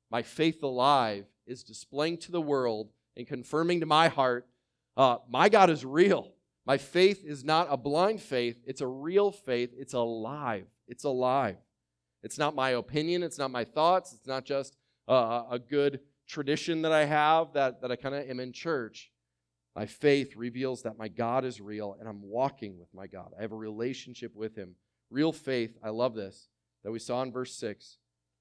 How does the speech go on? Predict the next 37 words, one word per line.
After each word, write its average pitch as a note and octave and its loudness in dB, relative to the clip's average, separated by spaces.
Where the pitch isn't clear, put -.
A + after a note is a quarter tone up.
Real C#3+ 0
faith C3 -2
pleases A2+ -12
God. G#2+ -4
Do A2 -16
you A#2+ -10
know C#3 0
that? E3 0
I D3 2
don't F3 2
know E3 2
how D3+ 4
you D#3 -2
would D3 -2
answer C#3 -6
this. - -16
A-, B2+ -12
as B2+ -10
we C#3+ -4
enter D#3+ -4
into D3+ -4
twenty D3 -6
twenty-two, D3 -6
how B2+ -2
do C#3 -10
you C#3+ -6
answer, B2+ -10
"God C#3 4
is F3 -2
pleased D#3+ -8
with B2 -12
me B2+ -10
when A2 -8
fill A#2+ -6
in A#2 -10
the G#2 -12
blank"? G2 -16